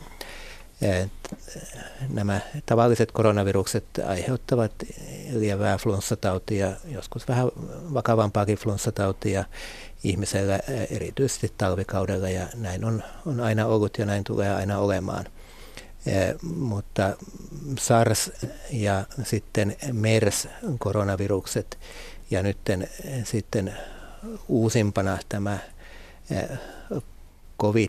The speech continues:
yhdeksäntoista lyhenteellä tautia aiheuttava koronavirus, niin, eh, nämä on, on niin kutsuttuja zoonoottisia infektioita, eli,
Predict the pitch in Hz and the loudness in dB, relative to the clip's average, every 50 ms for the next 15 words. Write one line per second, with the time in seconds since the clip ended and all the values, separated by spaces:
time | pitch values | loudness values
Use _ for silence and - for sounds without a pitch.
0 | - 139 135 131 117 113 117 104 - - 107 104 98 - 101 101 - - 113 107 | 4 4 4 6 6 8 6 6 4 4 2 2 4 2 2 2 2 2 2 2
1 | 107 104 110 107 101 98 95 - 104 98 95 95 - - 101 101 - - 117 101 | 4 6 6 6 4 4 2 2 0 2 0 0 0 0 0 0 2 2 2 2
2 | 95 95 - 101 95 92 98 107 107 - - - 101 95 95 98 101 - 156 127 | 2 2 0 0 0 0 0 -2 -4 -4 -2 -2 0 0 0 -2 -2 -2 -2 -2
3 | - - 101 101 98 95 92 95 98 98 101 98 95 - - 113 104 101 90 - | 0 0 2 2 2 2 0 0 0 0 0 0 0 -2 -2 -2 -2 -2 -4 -6
4 | - - - - - - - - - - - - - - - - 98 95 90 - | -10 -14 -16 -16 -16 -16 -14 -14 -14 -14 -14 -16 -14 -6 -2 2 2 2 2 2
5 | - - - 151 135 117 110 107 104 104 104 104 - - - - - - - - | -2 -4 -4 -2 2 4 4 4 4 4 2 0 -2 -6 -12 -18 -18 -18 -18 -16
6 | - - - - - - - - - - 170 160 143 107 107 113 113 110 113 110 | -16 -16 -16 -16 -16 -14 -14 -12 -10 -8 -6 -4 -2 -2 -2 0 2 4 4 6
7 | 107 120 113 - 107 - - - 107 101 98 - - 120 113 110 110 107 98 - | 6 6 4 4 0 -2 2 4 4 4 4 4 4 6 6 6 6 4 2 2
8 | - 107 - - 98 92 92 95 95 92 - - - - - - 92 92 98 - | 0 -2 0 2 2 2 2 2 0 -2 -4 -6 -8 -6 -4 -4 -2 -2 -2 -2
9 | - 95 92 92 90 95 95 101 | -2 -2 -2 -2 -2 -4 -4 -6